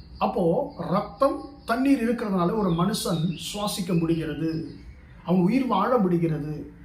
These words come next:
இப்பொழுது ஆண்டவராகிய இயேசு கிறிஸ்து மரித்து போய்விட்டார். அன்பார்ந்த பிள்ளைகளே, இப்பொழுது அவர் ஈட்டியில குத்தின பொழுது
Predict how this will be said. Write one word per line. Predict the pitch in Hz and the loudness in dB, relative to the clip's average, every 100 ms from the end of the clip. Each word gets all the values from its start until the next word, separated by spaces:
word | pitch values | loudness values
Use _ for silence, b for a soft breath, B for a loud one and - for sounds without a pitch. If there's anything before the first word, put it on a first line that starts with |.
| B - | B -4
இப்பொழுது | 285 285 262 | 0 4 4
ஆண்டவராகிய | 320 370 339 285 240 | 4 2 2 2 2
இயேசு | 240 - 208 | 0 0 -2
கிறிஸ்து | 190 170 214 | -2 -2 2
மரித்து | 175 285 285 208 | 2 4 0 0
போய்விட்டார். | 175 156 156 165 143 131 180 - B B B - | 0 0 -2 -4 -4 -4 -4 -6 B B B -4
அன்பார்ந்த | 247 285 247 226 | 0 2 2 -2
பிள்ளைகளே, | 196 202 196 202 156 160 220 - - - | -2 0 0 0 0 0 -4 -6 -14 -4
இப்பொழுது | 208 220 277 254 | -2 2 2 2
அவர் | 208 | 2
ஈட்டியில | 196 330 330 277 247 214 | 4 2 2 2 2 2
குத்தின | - 294 277 | -6 0 2
பொழுது | 208 185 185 165 151 170 165 | 2 2 2 0 0 -2 -4